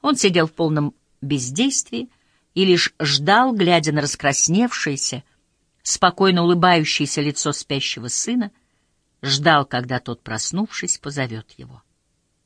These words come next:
Исана и в самом деле не оставалось ничего иного — как ждать, пока Дзин проснётся.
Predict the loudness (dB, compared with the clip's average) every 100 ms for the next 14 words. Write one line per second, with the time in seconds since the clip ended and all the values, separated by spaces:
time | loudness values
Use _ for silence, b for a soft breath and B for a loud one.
0 | _ _ _ _ _ _ _ _ _ _
1 | -10 -6 0 0 0 -2 0 0 2 0
2 | -2 -2 -2 -2 -2 -2 -4 -6 -4 -2
3 | -2 0 -2 -2 -6 -6 -6 -4 -6 -10
4 | _ _ _ _ _ _ _ _ _ -8
5 | -6 -6 -6 -8 -8 -12 -12 _ _ _
6 | _ _ _ _ _ -8 -4 -6 -4 -6
7 | -6 -8 -6 -6 -6 -10 -4 -4